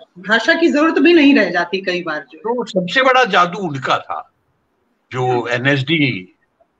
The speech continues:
Speaker 2: ने हमें दिया। और,
Speaker 1: हम्म।
Speaker 2: और वो as a सिर्फ drama teacher नहीं, as a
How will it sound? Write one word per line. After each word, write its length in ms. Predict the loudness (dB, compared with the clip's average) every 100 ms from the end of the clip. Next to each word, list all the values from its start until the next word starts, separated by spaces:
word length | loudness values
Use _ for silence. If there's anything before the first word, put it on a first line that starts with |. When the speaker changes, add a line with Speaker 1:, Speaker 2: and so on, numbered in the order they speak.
| _ _ _ _ _ _ _
Speaker 2:
ने 140 | -8 -6
हमें 280 | -4 -8 -8
दिया। 400 | -8 -8 -8 -20 _ _ _ _ _ _
और, 200 | -10 -6
Speaker 1:
हम्म। 300 | -4 -4 -10 -14 _ _ _ _ _ _ _ _
Speaker 2:
और 120 | -4
वो 340 | 2 2 2 -6 _ -20 _
as 120 | -4 0
a 120 | -2
सिर्फ 240 | 0 -2
drama 380 | 0 0 0 -2
teacher 400 | -2 -8 -4 -4
नहीं, 320 | -2 -4 -2
as 140 | -4 -2
a 160 | -6